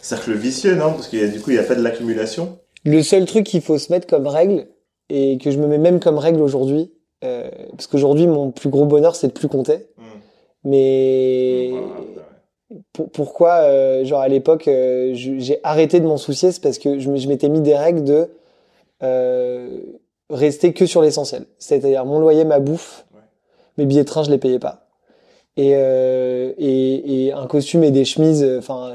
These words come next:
Speaker 2: tu vois, trois, quatre chemises juste pour être propre
Speaker 1: Ouais.
Speaker 2: au taf et pour les entretiens,
Speaker 1: Tu
Speaker 2: quoi.
Speaker 1: sortais plus ?
Speaker 2: Euh, je sortais plus, je faisais des happy hours.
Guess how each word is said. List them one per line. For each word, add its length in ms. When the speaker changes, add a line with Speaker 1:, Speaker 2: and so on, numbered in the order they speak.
Speaker 2:
tu 80
vois, 140
trois, 180
quatre 180
chemises 300
juste 220
pour 140
être 100
propre 280
Speaker 1:
Ouais. 60
Speaker 2:
au 20
taf 280
et 120
pour 160
les 120
entretiens, 320
Speaker 1:
Tu 60
Speaker 2:
quoi. 100
Speaker 1:
sortais 160
plus ? 300
Speaker 2:
Euh, 600
je 80
sortais 260
plus, 400
je 100
faisais 600
des 240
happy 220
hours. 360